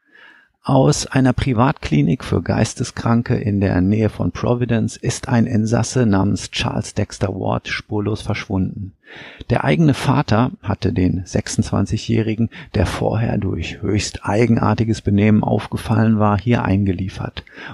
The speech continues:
Und der letzte, der Ward in der Anstalt besucht hatte,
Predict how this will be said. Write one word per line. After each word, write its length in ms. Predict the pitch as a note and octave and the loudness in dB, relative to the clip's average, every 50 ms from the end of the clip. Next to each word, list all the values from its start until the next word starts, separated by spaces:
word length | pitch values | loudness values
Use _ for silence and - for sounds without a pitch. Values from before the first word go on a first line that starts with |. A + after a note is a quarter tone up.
| - | -6
Und 160 | - - F#2 | -2 0 2
der 100 | E2+ D#2 | 2 2
letzte, 540 | D#2 E2+ G2 - - - - - D3 D3+ D3 - - - - _ - - | 2 2 0 0 0 -4 -2 0 2 2 0 0 -8 -20 -20 _ -4 -2
der 140 | - - | -2 -2
Ward 440 | - - - G2 G#2 - - - - - | 0 -2 0 0 0 0 -2 -6 -10 -8
in 140 | - - G2+ | -2 0 2
der 180 | F2+ F2+ - - | 2 2 2 2
Anstalt 420 | G2+ G2 - - - G2 F2+ - | 2 0 2 2 0 0 0 0
besucht 440 | - - F2 G2+ A2 G#2+ - - - | -6 -8 -4 -4 -4 -4 -4 -4 -2
hatte, 280 | B2 - - C#3 C3 | -2 0 0 0 -2